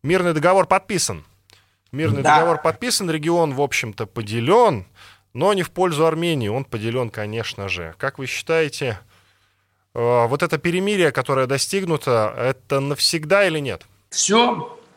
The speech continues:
Speaker 2: от нас зависит. Его можно сделать навсегда, на вечные времена. По принципу, куда пришла русская армия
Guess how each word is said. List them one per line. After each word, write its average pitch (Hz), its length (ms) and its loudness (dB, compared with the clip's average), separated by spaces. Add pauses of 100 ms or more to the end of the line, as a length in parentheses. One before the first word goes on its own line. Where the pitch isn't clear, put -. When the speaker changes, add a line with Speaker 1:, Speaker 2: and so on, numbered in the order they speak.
(160)
Speaker 2:
от 175 220 2
нас 196 260 4
зависит. 139 560 -2 (600)
Его 139 440 0
можно 190 260 2
сделать 175 440 0 (300)
навсегда, 151 760 2
на 170 120 2
вечные 165 460 2
времена. 143 520 0 (1300)
По 135 140 -2
принципу, 147 760 0 (200)
куда 160 280 4
пришла 208 460 4
русская 202 400 2
армия 120 520 0